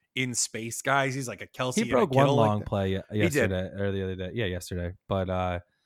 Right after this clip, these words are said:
Speaker 2: the two touchdowns down by the goal line to me is the more, like, those big
Speaker 1: Three on the
Speaker 2: plays,
Speaker 1: year, too.
Speaker 2: we know that skill set, and this, and so do the Titans. The,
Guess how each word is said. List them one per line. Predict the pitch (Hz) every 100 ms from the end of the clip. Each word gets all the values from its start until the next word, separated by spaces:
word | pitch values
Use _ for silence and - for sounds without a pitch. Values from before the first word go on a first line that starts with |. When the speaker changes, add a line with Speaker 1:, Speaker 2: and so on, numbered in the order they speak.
| _
Speaker 2:
the | 113
two | - 190
touchdowns | 135 160 135 123 -
down | 117 104
by | 95
the | 90
goal | 110 123
line | 98 90 98
to | 90
me | 104 101 95 -
is | 104 92
the | 104
more, | 104 -
like, | 113 - _ _ -
those | 156 135
big | 151 165
Speaker 1:
Three | 214
on | 180 156
the |
Speaker 2:
plays, | 131
Speaker 1:
year, | 185 107
too. | - 151 87
Speaker 2:
we | 127 180
know | 135 131 123
that | 113 104
skill | - 113
set, | 107 101 87 -
and | 117 117
this, | 117
and | 139 -
so | 147
do | 147
the | 110
Titans. | - 127 104 87 90
The, | 107